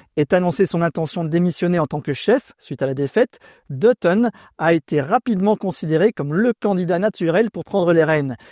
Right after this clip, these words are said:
Il a été élu sans opposition, ce qui témoigne d'un large soutien au sein du parti. Dutton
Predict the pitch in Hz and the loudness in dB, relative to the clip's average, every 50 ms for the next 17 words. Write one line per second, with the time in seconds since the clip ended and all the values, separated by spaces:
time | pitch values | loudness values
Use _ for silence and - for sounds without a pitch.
0 | - _ - 165 156 165 165 160 156 - 180 175 170 170 170 175 226 269 262 - | -14 _ -4 0 2 4 4 2 2 2 4 4 4 4 4 4 4 4 2 0
1 | - - - 240 247 202 202 202 - 185 170 156 160 147 - - - 180 240 - | -6 -8 -2 -2 0 2 2 2 2 2 0 0 0 -4 -6 -6 -8 -8 -10 -10
2 | _ _ - - 151 135 - - 135 - - 226 220 196 196 196 175 160 147 127 | _ _ -12 -10 -10 -8 -8 -10 -10 -6 -2 -2 0 0 0 0 0 0 0 0
3 | 139 135 143 175 240 262 233 190 185 185 - - 190 - - 170 160 180 - - | 0 0 0 0 2 2 0 0 0 -2 -4 -4 -8 -6 -4 -4 -4 -4 -6 -10
4 | _ _ _ - 147 135 - - 143 135 135 123 - 131 - - - 131 117 - | _ _ _ -4 -4 -4 -2 -2 -2 -2 -2 -4 -6 -6 -8 -8 -12 -14 -14 -14
5 | _ _ - - - - _ _ _ _ - 120 - - 165 170 170 170 | _ _ -20 -20 -20 -20 _ _ _ _ -10 -10 -4 0 0 0 2 0